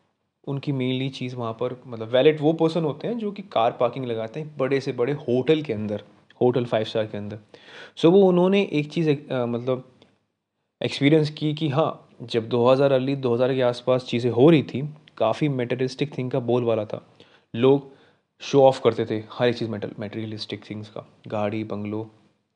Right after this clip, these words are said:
और बड़े-बड़े जो पीपल होते हैं, मतलब, लॉयर्स हो गए, डॉक्टर हो गए, हाईली सोसाइटी पर्सन, they not feel any hesitate to show off। उनको ये भी लगता था ऑथर को कि हाँ,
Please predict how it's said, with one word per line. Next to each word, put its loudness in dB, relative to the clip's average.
और 4
बड़े-बड़े 6
जो -6
पीपल -2
होते -8
हैं, -10
मतलब, -6
लॉयर्स 6
हो -2
गए, -4
डॉक्टर -8
हो 2
गए, -4
हाईली 2
सोसाइटी -4
पर्सन, -6
they 0
not -6
feel 0
any -4
hesitate -6
to -
show -8
off। -16
उनको 2
ये 4
भी 4
लगता 2
था -2
ऑथर -2
को -6
कि -10
हाँ, -6